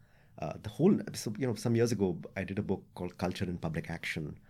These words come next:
uh, with Mike Walton. We edited a volume and wonderful people wrote in it, Amartya Sen, Arjuna Padre, even the great late Mary Douglas. Uh,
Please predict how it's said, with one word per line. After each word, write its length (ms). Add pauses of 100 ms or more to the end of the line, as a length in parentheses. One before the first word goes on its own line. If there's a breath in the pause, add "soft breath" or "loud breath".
(380 soft breath)
uh, 260
with 160
Mike 180
Walton. 400
We 100
edited 300
a 40
volume 320
and 220
wonderful 340
people 260
wrote 220
in 80
it, 80
Amartya 340
Sen, 300
Arjuna 300
Padre, 440
even 200
the 60
great 320
late 260
Mary 200
Douglas. 400 (560 loud breath)
Uh, 80